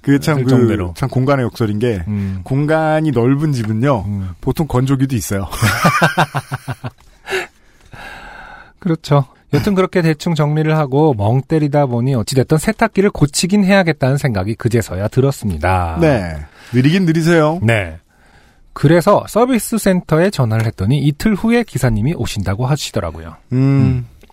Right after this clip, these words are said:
Speaker 1: 이
Speaker 2: 일단
Speaker 1: 정도면 뭐 버틸만 하다고 보고 싶은데
Speaker 2: 네.
Speaker 1: 문제는 빨래를 하던 중에 멈춰버렸으니.
Speaker 2: 그렇죠. 일단 너무 피곤해서 출근 시간이 많이 남진 않았지만 잠시라도 눈을 붙이긴 해야겠다는 생각이 들어서 침대에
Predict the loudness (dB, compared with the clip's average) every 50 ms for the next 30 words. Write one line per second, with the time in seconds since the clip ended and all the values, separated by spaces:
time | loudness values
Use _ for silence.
0 | _ _ -8 -4 0 2 2 2 2 2 2 0 0 0 0 2 2 2 0 2
1 | 0 2 2 2 2 2 2 -2 -2 0 2 2 2 4 4 2 4 4 2 2
2 | 2 -2 0 2 4 4 4 4 2 0 -4 -4 -2 0 2 4 6 6 6 6
3 | 6 4 4 4 2 0 -2 -4 -6 -4 -2 0 2 2 2 2 2 4 4 4
4 | 4 4 2 2 2 0 0 0 2 0 0 2 2 2 4 4 4 2 2 2
5 | 2 2 4 4 4 2 0 -2 -4 -4 -4 -6 -10 -10 -12 -12 -12 -12 -10 -10
6 | -10 -10 -10 -12 -16 -18 -18 -16 -16 -16 -16 -18 -18 -14 -8 -2 2 2 4 4
7 | 4 2 2 0 -2 -2 0 0 0 2 0 0 -2 -2 -4 -4 -2 0 0 0
8 | 0 -2 -2 -2 0 0 0 0 0 0 2 2 2 0 0 -2 -4 -2 -2 0
9 | 0 0 -2 -2 -2 -2 -2 0 0 0 0 0 0 0 0 2 2 2 2 2
10 | 2 2 4 4 2 2 0 -4 -6 -6 -2 0 0 2 2 2 2 2 2 0
11 | -4 -4 -2 -2 -2 -2 -4 -8 -10 -2 2 2 2 4 2 2 2 2 0 0
12 | -2 -2 -2 -2 -2 -4 -4 -2 0 2 2 4 4 2 2 0 0